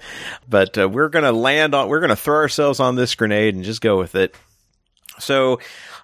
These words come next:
uh, the Imperial Guard, or it is now known, the Astra Militarum, because one cannot copyright the phrase Imperial Guard, is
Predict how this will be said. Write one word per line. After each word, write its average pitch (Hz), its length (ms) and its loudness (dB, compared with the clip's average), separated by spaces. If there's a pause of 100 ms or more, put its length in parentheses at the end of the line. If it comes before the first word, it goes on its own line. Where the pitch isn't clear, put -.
(100)
uh, 151 200 0
the 151 120 0
Imperial 240 480 -2
Guard, 104 520 0
or 110 240 2
it 110 80 0
is 110 180 -4
now 131 260 2
known, 101 260 0
the 107 100 0
Astra 117 260 -2
Militarum, 101 500 0
because 98 280 -4
one 98 200 -2
cannot 98 560 -2
copyright 95 580 0
the 98 200 -10
phrase 104 460 0
Imperial 98 420 0
Guard, 120 400 0 (640)
is 143 840 2